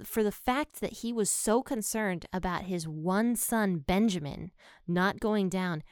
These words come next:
he put his entire family at risk. He even put the children of his family at risk. Judah says this. He says, "You know, if you hadn't delayed us,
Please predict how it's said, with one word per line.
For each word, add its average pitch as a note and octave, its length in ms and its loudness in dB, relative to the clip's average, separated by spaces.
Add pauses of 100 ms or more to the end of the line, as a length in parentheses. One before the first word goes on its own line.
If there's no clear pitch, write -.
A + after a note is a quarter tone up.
he G3+ 140 -2
put A3 180 2
his G3 140 -2
entire F#3+ 680 -2
family F#3 680 -2
at D#3+ 240 -6
risk. - 580 -6 (180)
He G#3 180 -6
even G#3 280 2
put - 240 -2
the F3 100 -2
children G#3+ 640 0
of D#3+ 100 -4
his E3 120 -6
family F3 280 -2
at - 60 -6
risk. D#3 260 -6 (280)
Judah A#3 380 4
says G3+ 580 2
this. - 260 -6
He F#3+ 100 -6
says, G#3 340 0 (240)
"You G3+ 100 2
know, G3+ 120 6
if G3 200 0 (200)
you A3 260 2
hadn't A3+ 420 0
delayed F#3 480 0
us, D3+ 300 -6